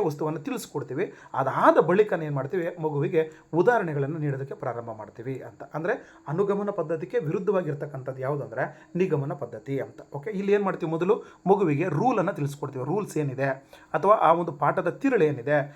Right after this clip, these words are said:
ಅಥವಾ ಜನರಲ್ ಆಗಿರ್ತಕ್ಕಂಥ ಟಾಪಿಕ್ ಏನಿದೆ ಆ ಒಂದು ಟಾಪಿಕ್ ಅನ್ನ ಎಕ್ಸ್‌ಪ್ಲೈನ್ ಮಾಡ್ತೀವಿ ನಾವು. ಟಾಪಿಕ್ ಅನ್ನು ತಿಳಿಸಿ ಆಮೇಲೆ ಎಕ್ಸಾಂಪಲ್ಸ್ ಅನ್ನ ಕೊಡ್ತೀವಿ. ರೂಲ್ ಅನ್ನ ಹೇಳಿ ಆಮೇಲೆ ನಾವೇನ್ ಮಾಡ್ತೀವಿ, ಪರ್ಟಿಕ್ಯುಲರ್ ಆಗಿರ್ತಕ್ಕಂಥ ಎಕ್ಸಾಂಪಲ್ಸ್ ಅನ್ನ ಕೊಡಕ್ಕೆ ಪ್ರಾರಂಭ ಮಾಡ್ತೀವಿ.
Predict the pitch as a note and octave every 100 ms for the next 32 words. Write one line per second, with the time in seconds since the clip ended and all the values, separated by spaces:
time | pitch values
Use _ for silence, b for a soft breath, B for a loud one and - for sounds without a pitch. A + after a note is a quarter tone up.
0 | B - F#3+ E3 D#3+ E3 A#3 F#3+ E3 D#3
1 | D#3+ - E3+ F#3+ - D3+ B2+ D3 D#3 D#3
2 | F3+ E3+ F#3+ F#3+ E3+ C#3+ G#3+ D#3 - C3+
3 | A#2+ A2+ A#2 G#2+ C#3 C#3 B B - A3
4 | C4+ - G#3+ F3+ C4 A#3+ G3 G#3 C#3 G#3+
5 | D#4+ B3+ F#3 C3+ D#3 D3 D3+ C#3+ C#3+ B2
6 | - B2 C3+ C3+ B B D3 G3+ B3 A3
7 | G#3 D3+ B3 B3 G3 - D3+ A#3+ A3+ F#3
8 | F3+ F3+ D#3 C#3+ G3 C#4+ B B - F#3+
9 | F#3+ F#3+ E3 D3+ D3 D3+ E3+ B2+ D3+ C#3+
10 | C3+ D#3 - B2+ G3 F#3 A#2 A#2+ B2 A2
11 | G#2 A#2+ D3